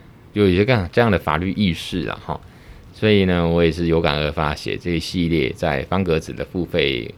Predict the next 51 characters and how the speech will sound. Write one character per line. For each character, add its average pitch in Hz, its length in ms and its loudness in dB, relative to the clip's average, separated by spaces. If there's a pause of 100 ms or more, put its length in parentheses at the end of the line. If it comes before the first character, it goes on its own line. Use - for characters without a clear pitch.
(340)
网 64 200 -8
站， 73 280 -2
然 73 100 -8
后 73 40 -8
写 69 200 -8
这 85 100 -6
样 82 140 -2
心 90 240 -4
得 71 160 -2
分 73 240 -8
享。 - 140 -10 (160)
文 107 280 4
章 131 240 4
当 120 140 4
然 95 160 2
是 98 80 -6
付 104 220 -2
费， 92 140 2
那 95 180 2
它 90 160 -2
会 90 200 2 (120)
放 82 240 0
连 76 260 0
结， 64 180 -8
这 - 140 -4
个 78 140 0
大 82 240 0
家 80 60 2
如 80 100 -2
果 76 80 -4
有 71 80 -8
兴 82 200 -4
趣 80 120 -4
付 80 200 -8
费 73 160 -6
去 - 140 -12
看。 - 240 -8 (240)
那 92 320 -6
我 73 180 -6
在， 90 300 -2 (220)
呃， 76 280 -6 (200)
Podcast 87 420 -4
这 85 80 -6
个 80 100 -4
节 71 220 -6
目 85 180 -2
呢， 73 300 -6
我 76 60 -10
就 - 160 -8
是 78 60 -6
用， 73 300 -8